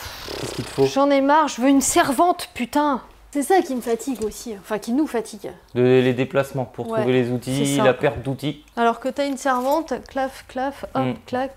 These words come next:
Speaker 2: clac,
Speaker 1: je suis d'accord.
Speaker 2: clac.
Speaker 1: Toi, tu dégagerais ça ? Faut l'enfoncer peut-être, non ?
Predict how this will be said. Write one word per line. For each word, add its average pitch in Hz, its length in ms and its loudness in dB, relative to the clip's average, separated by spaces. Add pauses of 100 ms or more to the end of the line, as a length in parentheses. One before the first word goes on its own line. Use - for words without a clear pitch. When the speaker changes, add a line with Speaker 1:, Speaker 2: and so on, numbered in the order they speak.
(120)
Speaker 2:
clac, - 200 -4
Speaker 1:
je - 40 -12
suis 131 120 -10
d'accord. 233 340 -2
Speaker 2:
clac. - 160 -14 (1900)
Speaker 1:
Toi, 135 120 0
tu 117 640 0
dégagerais 117 640 -2
ça ? 147 160 -8 (180)
Faut - 100 0
l'enfoncer 120 480 0
peut-être, - 400 -8
non ? 139 140 -4